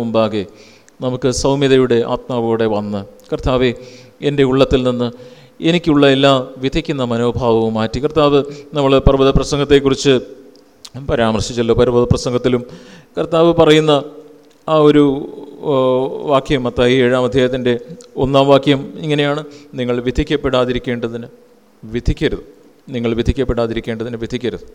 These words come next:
നിങ്ങൾ വിധിക്കുന്ന വിധിയാൽ നിങ്ങളെയും വിധിക്കും, നിങ്ങൾ അളക്കുന്ന അളവിനാൽ നിങ്ങൾക്കും അളന്നു കിട്ടും. എന്നാൽ സ്വന്തം കണ്ണിലെ കോൽ ഓർക്കാതെ സഹോദരൻ്റെ കണ്ണിലെ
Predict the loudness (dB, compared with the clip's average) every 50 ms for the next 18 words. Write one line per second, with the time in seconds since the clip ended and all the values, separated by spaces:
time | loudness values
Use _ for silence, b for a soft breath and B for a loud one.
0 | -10 -8 -6 -4 -4 -4 -4 -6 -6 -6 -6 -6 -4 -6 -6 -6 -6 -4 -4 -4
1 | -4 -6 -8 B B B B B B B -8 -4 -2 0 2 2 2 2 0 -2
2 | -4 -4 -4 -4 -6 -8 -10 -12 -16 _ _ _ -14 -10 -8 -4 -4 -4 -4 -4
3 | -6 -10 -12 -8 -6 -4 -4 -4 -4 -4 -6 -4 -4 -2 -2 -2 -2 -2 -2 -4
4 | -6 -6 -8 -8 -6 -2 -2 -2 -2 -2 -4 -6 -6 -8 -16 -20 -10 -6 -4 -2
5 | -2 0 0 0 0 0 -2 -4 -10 -10 b b b b b b b b b b
6 | b b b b b b b b b b b b b -2 2 2 2 2 2 2
7 | 2 4 6 6 6 6 6 6 6 6 6 6 6 6 8 10 8 8 6 6
8 | 4 4 4 4 4 2 0 0 0 -2 0 0 2 2 2 2 2 0 -2 0
9 | 0 -2 0 0 0 -2